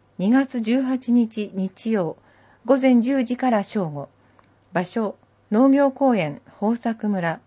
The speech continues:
会議室。定員十鉢分。申し込み数が五鉢に満たない場合は中止。料金、出来上がり四人前で、十割そばは一鉢二千百円、二八そばは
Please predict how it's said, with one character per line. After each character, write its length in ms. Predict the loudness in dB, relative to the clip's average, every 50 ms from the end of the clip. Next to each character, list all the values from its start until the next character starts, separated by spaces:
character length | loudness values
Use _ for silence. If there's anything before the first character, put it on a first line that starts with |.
| _ _
会 240 | _ -4 0 2 4
議 160 | 4 4 2
室。 280 | 0 -4 -12 -20 -20 -20 _ _ _ _ _ _ _ _ _ _ _ _ _ _
定 180 | 0 2 4 6
員 360 | 6 4 4 4 2 0 -4 -10 _ _ _ _
十 200 | -4 -4 -4 -4 _ _
鉢 300 | -2 -2 -2 -2 -4 -4
分。 300 | -4 -2 -4 -4 -6 -8 -12 _ _ _ _ _ _ _ _ _ _ _
申 180 | 2 2 2 2
し 100 | -2 -2
込 140 | -2 0
み 120 | 0 0 -2
数 240 | -4 -4 -4 -4 -4
が 280 | -2 -4 -4 -6 -6 _ -10
五 100 | -8 -4
鉢 340 | -2 -2 -2 -2 0 0 0
に 80 | 2
満 160 | 2 0 2
た 100 | 2 2
な 160 | 4 6 4 4
い 60 | 4
場 220 | 2 2 2 2
合 100 | 0 0 0 0
は 200 | 0 -2 -2 -4 -10 _
中 160 | -10 -8 -8
止。 320 | -8 -8 -12 -18 -18 -18 -20 _ _ _ _ _ _ _ _ _ _ _ _ _ _
料 220 | 2 4 4 4 2
金、 340 | 0 -8 -12 -12 -12 -14 -20 _ _ _ _ _ _ _ -2
出 100 | -2 -2
来 160 | 0 2 2
上 100 | 4 4 4
が 160 | 4 4 4
り 260 | 2 2 0 -2 -8 _
四 140 | _ -4 -2
人 260 | 0 0 2 0 0 0
前 240 | -2 -2 -2 -4 -2
で、 220 | -2 -4 -4 -4 -10 _ _ _ _ _ _ -8
十 200 | -4 -2 0 2
割 260 | 2 2 2 2 0
そ 140 | -2 -4 -2
ば 180 | -2 0 0
は 180 | 0 -2 -4 -6 _ _ _ _
一 240 | -20 -6 -4 -2 -2
鉢 460 | 0 -2 -4 -4 -6 -10 -10 -10 -8 -8
二 120 | -8 -8
千 260 | -4 0 2 2 2
百 360 | 0 -2 -8 -12 -12 -12 -10
円、 220 | -8 -8 -8 -10 -12 _ _ _ _ _ _ _ _ _ _ _
二 120 | 0 2 2
八 220 | 2 2 -2 -6
そ 160 | -8 -6 -2
ば 160 | 0 2 2 2
は 200 | 0 -2 -2